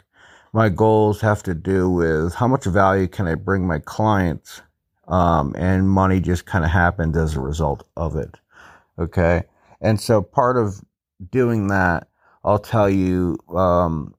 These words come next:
how I made a seven thousand dollar sale as an example in real world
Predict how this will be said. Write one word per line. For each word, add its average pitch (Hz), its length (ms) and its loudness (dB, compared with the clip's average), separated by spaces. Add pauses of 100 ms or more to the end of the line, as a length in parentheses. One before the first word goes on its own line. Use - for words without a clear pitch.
how 120 180 2
I 117 40 0
made 113 160 2
a 107 40 2
seven 139 260 -2
thousand 95 360 0
dollar 92 240 2
sale 87 420 0
as 78 160 0
an 92 100 0
example 92 720 -2
in 80 80 -2
real 98 240 2
world 90 580 2